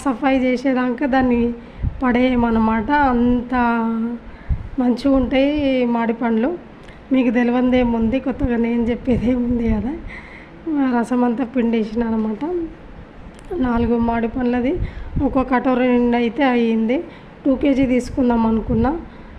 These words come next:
మళ్ళీ మిగిలిపోతుందేమో అనేసి అటు ఒక వన్ కేజీ అయితే తీసుకున్నా. రేట్లు మాత్రం తగ్గిపోయినాయి, ముందు కన్నా ఎక్కువ ఏం లేవు రేట్లు,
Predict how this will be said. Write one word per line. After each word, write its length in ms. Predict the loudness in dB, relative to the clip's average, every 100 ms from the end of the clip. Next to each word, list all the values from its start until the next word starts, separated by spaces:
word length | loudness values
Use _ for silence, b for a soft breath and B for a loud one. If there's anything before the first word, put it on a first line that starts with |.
| -12 -2
మళ్ళీ 200 | 2 4
మిగిలిపోతుందేమో 920 | 4 2 0 0 -2 0 0 2 2
అనేసి 440 | 2 2 0 0 0 0 -2 -6 -4
అటు 160 | -2 0
ఒక 300 | 0 0 0
వన్ 300 | 0 0 -2
కేజీ 300 | -2 -2 -2
అయితే 200 | -2 -4
తీసుకున్నా. 640 | -2 -4 -2 -2 0 -2 B B B B
రేట్లు 300 | 2 4 4
మాత్రం 360 | 4 4 4 2
తగ్గిపోయినాయి, 760 | 0 0 0 2 2 2 2
ముందు 260 | 2 2 0
కన్నా 340 | 0 0 2
ఎక్కువ 280 | 0 0 0
ఏం 340 | 2 2 0 0
లేవు 420 | 0 0 0 0
రేట్లు, 500 | 2 2 0 0 -2